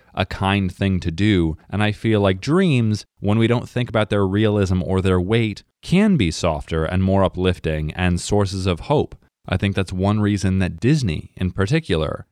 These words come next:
has a monopoly, or at least a very huge market for uplifting films about heroes and heroines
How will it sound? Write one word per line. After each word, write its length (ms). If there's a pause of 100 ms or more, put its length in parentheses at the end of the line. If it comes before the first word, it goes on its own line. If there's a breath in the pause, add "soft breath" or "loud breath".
has 260
a 80
monopoly, 800
or 180
at 80
least 200
a 80
very 440
huge 340
market 460
for 440
uplifting 540
films 720
about 300
heroes 480
and 100
heroines 640